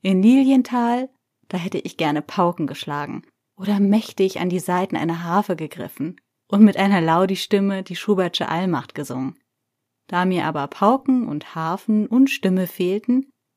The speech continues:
ergab ich mich drein, ließ mich selber als Instrument benutzen und jemand spielte auf mir, dass die Saiten mächtig tönten und noch lange, lange nachzitterten.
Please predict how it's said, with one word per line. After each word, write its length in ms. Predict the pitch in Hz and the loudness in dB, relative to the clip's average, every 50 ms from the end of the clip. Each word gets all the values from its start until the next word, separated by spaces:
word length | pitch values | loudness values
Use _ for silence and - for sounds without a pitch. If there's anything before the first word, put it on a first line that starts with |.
| _ _ | _ _
ergab 360 | - 214 196 - 196 190 190 180 | -4 -4 -2 -2 -2 -2 -4 -6
ich 100 | - - | -6 -6
mich 140 | 170 160 | -8 -8
drein, 460 | - - - - 135 - - 151 160 - _ _ _ _ _ | -8 -10 -12 -12 -10 -10 -10 -12 -12 -14 _ _ _ _ _
ließ 320 | - 208 233 254 262 - - | 0 2 4 4 4 2 -2
mich 180 | 185 170 - | -4 -4 -4
selber 360 | - 185 175 185 202 202 208 | -4 -2 -2 0 0 0 -2
als 220 | 170 160 170 - - | -2 -4 -6 -8 -8
Instrument 580 | 160 160 - - - 175 175 185 196 220 226 | -8 -8 -8 -8 -6 -4 0 2 4 4 4
benutzen 680 | - 190 180 180 180 180 - - - 190 185 185 196 _ _ _ _ _ _ _ _ _ _ _ | 4 2 0 -2 -4 -6 -10 -10 -8 -6 -6 -6 -6 _ _ _ _ _ _ _ _ _ _ _
und 140 | - 185 170 | -4 -4 -2
jemand 280 | 185 190 185 180 180 - | 0 0 0 -2 -4 -4
spielte 460 | - - 214 220 233 226 226 196 - | -2 2 4 4 6 4 4 0 0
auf 260 | 170 180 190 185 - | 0 -2 -4 -4 -2
mir, 320 | - 185 185 185 180 185 180 _ - | -2 -2 -2 -2 -4 -6 -8 _ -12
dass 180 | 180 170 - | -12 -10 -6
die 160 | - 190 180 | -4 -4 -2
Saiten 500 | 160 185 180 185 190 202 202 208 190 185 | -2 0 0 0 0 0 0 0 0 2
mächtig 420 | 185 190 196 - - - 190 - - | 2 0 -2 -4 -4 -6 -6 -6 -4
tönten 640 | - - 185 175 175 160 - - - - - 190 | -2 0 0 0 0 -2 -6 -8 -12 -14 -12 -12
und 200 | 202 196 175 170 | -10 -8 -6 -4
noch 220 | 170 - - - - | -4 -6 -6 -6 -4
lange, 420 | 170 175 180 185 190 185 180 175 | -2 0 2 2 2 0 0 -2
lange 300 | 165 165 165 170 170 165 | -2 -2 -2 -2 -2 -2
nachzitterten. 880 | 156 151 147 143 - - - - 165 - - - - - - - - | -2 -4 -6 -8 -10 -14 -12 -12 -10 -10 -12 -12 -12 -10 -10 -10 -12